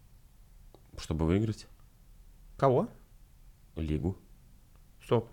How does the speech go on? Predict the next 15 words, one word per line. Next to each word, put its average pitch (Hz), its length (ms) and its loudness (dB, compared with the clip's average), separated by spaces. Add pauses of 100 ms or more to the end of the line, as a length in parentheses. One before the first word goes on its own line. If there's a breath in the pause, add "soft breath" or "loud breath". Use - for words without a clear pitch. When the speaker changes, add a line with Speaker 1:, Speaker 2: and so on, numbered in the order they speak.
(140 loud breath)
Speaker 2:
Подожди, 131 180 -8
Speaker 1:
Вопрос 120 380 10
Speaker 2:
понял. 120 100 4
Speaker 1:
ещё 123 160 8
раз 104 160 8
тебе 87 200 2
задам. 82 380 4 (140)
Speaker 2:
Да. 120 80 -2
Speaker 1:
Что 123 400 8
лучше? 107 500 4
Speaker 2:
Худшим 190 380 6
среди 143 300 0
лучших. 123 500 -2 (1120)
Speaker 1:
Без 110 460 8
усилений 110 720 6